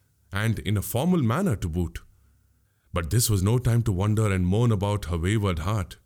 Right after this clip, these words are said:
analyze her inner turmoil, and work down to its root cause.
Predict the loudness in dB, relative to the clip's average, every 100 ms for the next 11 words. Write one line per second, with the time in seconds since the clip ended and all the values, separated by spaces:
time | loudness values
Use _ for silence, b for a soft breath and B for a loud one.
0 | _ _ _ -2 2 2 2 2 4 4
1 | 2 2 0 2 2 0 -2 B B -2
2 | 0 0 -2 -6 -6 -2 0 0 0 0
3 | 0 0 0 -2 -2 0 -2 -4